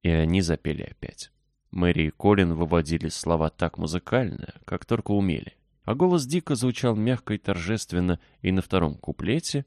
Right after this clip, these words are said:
Бен Уэзерстаф энергично откашлялся. А на третьем запел с такой силой, что можно было испугаться. Так дико это звучало. И когда прозвучало слово "Аминь", Мэри увидела, что с ним случилось то же,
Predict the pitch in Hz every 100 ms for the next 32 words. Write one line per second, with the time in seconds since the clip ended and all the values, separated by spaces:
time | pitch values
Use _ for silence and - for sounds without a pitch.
0 | _ - - 165 143 156 151 143 - -
1 | 131 - 104 95 82 80 98 - 87 78
2 | - - - - - - - _ _ -
3 | 85 78 - - 110 - 127 98 85 -
4 | 85 78 - - - 160 - - 80 -
5 | - _ - - - 82 85 92 82 82
6 | 82 - 90 71 62 - - - - _
7 | _ 82 73 - 76 73 85 - - -
8 | 78 73 78 - - - - _ _ 90
9 | 82 87 80 87 85 80 90 - 85 57
10 | - - 67 67 78 147 180 - _ 151
11 | 202 185 - 143 117 127 113 98 87 -
12 | - 90 85 - - - 85 110 139 -
13 | - - 95 - 123 95 - - 135 147
14 | 76 67